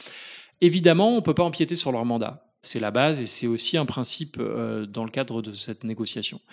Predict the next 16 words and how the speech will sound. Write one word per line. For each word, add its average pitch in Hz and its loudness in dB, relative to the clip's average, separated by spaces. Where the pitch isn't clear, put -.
Néanmoins, 151 4
l'idée, 143 4
c'est 147 0
quand 127 -2
même 120 0
de 117 0
réussir 120 0
à 117 0
trouver 127 0
un 120 -8
système 131 -4
de 123 0
gouvernance 117 0
ambitieux 127 2
qui 143 -6
permette 127 0